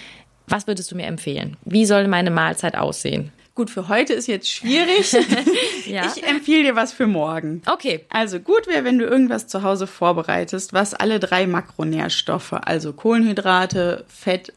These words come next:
Speaker 2: und Protein enthält. Am besten in einer Mahlzeit. Kohlenhydrate hast du zum Beispiel in Brot, in Haferflocken, Kartoffeln, Reis, Nudeln.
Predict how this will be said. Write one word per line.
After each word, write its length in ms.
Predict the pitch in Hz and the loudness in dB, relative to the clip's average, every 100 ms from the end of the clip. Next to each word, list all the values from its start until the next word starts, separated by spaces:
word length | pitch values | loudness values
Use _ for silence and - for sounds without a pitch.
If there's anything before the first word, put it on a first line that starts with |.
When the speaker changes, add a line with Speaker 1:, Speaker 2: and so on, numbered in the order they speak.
| - | -4
Speaker 2:
und 200 | 185 180 | -2 -2
Protein 580 | - 165 - 156 147 - | -4 -4 -4 -4 -4 -4
enthält. 640 | 143 - 151 - - - _ _ _ - - 180 | -8 -10 -10 -8 -10 -14 _ _ _ -20 -8 -2
Am 80 | |
besten 460 | 175 208 208 - 226 | 4 4 4 0 0
in 200 | - 180 | 0 -6
einer 300 | 165 165 165 | -2 0 0
Mahlzeit. 800 | 156 156 151 - 165 170 170 - - | 0 -2 -2 -6 -6 -6 -6 -12 -10
Kohlenhydrate 960 | - 269 339 311 254 - 214 214 226 208 | 2 6 8 8 6 4 4 4 0 0
hast 220 | 202 - | -2 -2
du 60 | |
zum 180 | 214 240 | -2 2
Beispiel 320 | 233 247 - | 2 2 0
in 140 | 302 285 | 2 2
Brot, 320 | 185 190 196 | 2 -2 2
in 160 | 262 214 | 2 2
Haferflocken, 720 | 180 185 185 - 185 185 202 | -2 -4 -8 -4 -6 -4 -6
Kartoffeln, 640 | - 240 208 185 196 190 | -6 -4 -4 -2 -4 -4
Reis, 460 | 180 180 180 185 - | -2 0 0 -2 -2
Nudeln. 760 | 202 220 220 226 226 220 233 | 0 2 2 2 2 0 -2